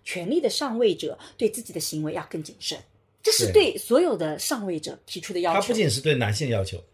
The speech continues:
Speaker 1: 也对女性。
Speaker 2: 对女性也提有要求。
Speaker 1: 对的。我比如说跟女，女性学生在一起，我就比较，呃，这个自由一点点啊，我可以关起门来或怎么样子。但我男学生来，我就会比较谨慎，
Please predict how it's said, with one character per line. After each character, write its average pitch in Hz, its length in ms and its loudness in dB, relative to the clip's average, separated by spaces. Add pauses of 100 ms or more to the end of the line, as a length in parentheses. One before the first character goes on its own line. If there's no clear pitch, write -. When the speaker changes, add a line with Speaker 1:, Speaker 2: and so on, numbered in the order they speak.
(140)
Speaker 1:
也 220 120 2
对 262 160 4
女 190 80 2
性。 214 140 10
Speaker 2:
对 165 80 4
女 123 80 4
性 175 100 0
也 131 140 6
提 - 160 -4
有 113 160 4
要 - 0 -
求。 92 40 0
Speaker 1:
对 104 120 6
的。 - 240 -6 (640)
我 311 240 10
比 247 100 0
如 262 80 4
说 285 160 8
跟 302 320 2
女， 226 220 2
女 220 260 0
性 285 200 2
学 202 140 2
生 214 200 0
在 202 180 4
一 180 80 -2
起， - 220 0
我 175 160 -2
就 220 180 8
比 - 180 -8
较， 185 420 6
呃， 185 120 -4
这 - 140 -8
个 220 100 -4
自 214 220 -4
由 170 120 2
一 175 80 -4
点 170 180 -2
点 170 180 0
啊， 190 200 2
我 170 100 0
可 196 140 -6
以 180 80 -2
关 208 220 4
起 196 120 -6
门 165 140 -6
来 170 140 2
或 185 160 0
怎 165 120 -8
么 156 60 -4
样 165 140 0
子。 170 140 -10 (200)
但 285 160 8
我 208 100 4
男 185 180 2
学 233 160 0
生 151 180 -4
来， 139 140 -4
我 160 100 -6
就 202 120 -6
会 202 140 -6
比 - 140 -14
较 165 180 -4
谨 - 200 -10
慎， - 240 -10